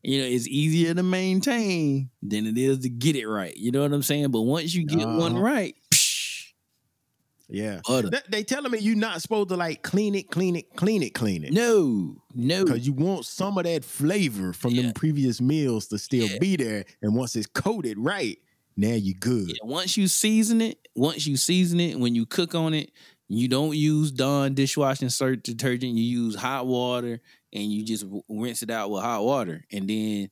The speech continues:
Speaker 2: Mm-hmm.
Speaker 1: then you dry it out. Put a little, put a little thin coat of, uh, oil back on it.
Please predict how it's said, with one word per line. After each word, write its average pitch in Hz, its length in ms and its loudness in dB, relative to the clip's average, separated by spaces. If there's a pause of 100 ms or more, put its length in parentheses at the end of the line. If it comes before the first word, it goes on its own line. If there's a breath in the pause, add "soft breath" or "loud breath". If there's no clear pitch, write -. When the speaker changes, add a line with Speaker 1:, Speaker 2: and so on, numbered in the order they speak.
(100)
Speaker 2:
Mm-hmm. 123 380 0
Speaker 1:
then 131 100 -4
you 104 160 -8
dry 123 320 -2
it 131 60 0
out. 135 340 -2 (840)
Put 139 160 2
a 127 40 -2
little, 123 240 0
put 135 180 0
a 117 60 2
little 123 320 2
thin 139 320 0
coat 135 260 2
of, 123 160 0
uh, 123 320 2
oil 151 320 4
back 156 240 0
on 175 200 2
it. 175 180 -2